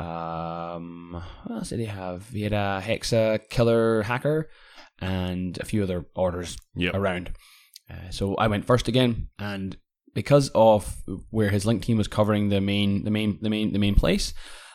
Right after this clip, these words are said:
Speaker 1: I couldn't really feasibly get to that objective in the first turn to try and smash it. I had put, I'd done the same thing as I did in the last game, whereas I put the Speculo on the roof.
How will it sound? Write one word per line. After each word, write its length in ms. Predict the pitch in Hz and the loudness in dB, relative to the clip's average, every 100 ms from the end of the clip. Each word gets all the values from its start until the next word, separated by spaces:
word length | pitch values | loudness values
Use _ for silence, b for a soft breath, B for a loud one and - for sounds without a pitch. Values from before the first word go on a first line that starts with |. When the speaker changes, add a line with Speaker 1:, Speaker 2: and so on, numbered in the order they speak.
| B | B
Speaker 1:
I 280 | - 101 104 | -4 0 0
couldn't 360 | 104 135 139 123 | 4 6 8 8
really 440 | 127 127 120 110 | 8 8 8 6
feasibly 560 | 101 - 113 107 101 95 | 2 2 4 4 2 0
get 300 | 107 104 - | 0 -2 -4
to 480 | - 104 98 92 90 - - | -2 2 2 0 -4 -10 -4
that 280 | 107 98 - | 0 0 -2
objective 640 | 90 107 92 - 92 85 - | -6 -2 -2 -2 -6 -6 -10
in 280 | 90 92 92 | -6 -4 -4
the 60 | 90 | -2
first 280 | 92 87 - | -2 -2 0
turn 240 | 104 101 | 0 0
to 100 | 98 | -2
try 200 | - 95 | -4 -6
and 100 | 85 | -4
smash 320 | - 113 123 | -2 0 2
it. 180 | 135 - - B B B B B B 104 | 0 0 -12 B B B B B B -4
I 120 | 101 | 0
had 260 | 107 104 | 2 8
put, 200 | - 139 - - | 10 8 2 0
I'd 80 | |
done 100 | 113 | 2
the 60 | 117 | 2
same 180 | 127 139 | 0 2
thing 140 | 127 | 2
as 80 | 107 | 2
I 20 | |
did 80 | 104 | 0
in 40 | 98 | 0
the 80 | |
last 280 | 101 110 123 | -2 -2 0
game, 200 | 156 160 | 0 2
whereas 220 | 131 101 | 4 2
I 40 | 95 | 4
put 160 | - | 2
the 60 | - | 2
Speculo 520 | - 113 - 107 107 | -4 -4 -2 -2 -2
on 200 | 107 110 | -2 -2
the 100 | 104 | -2
roof. 420 | 90 123 135 - | 2 2 2 -4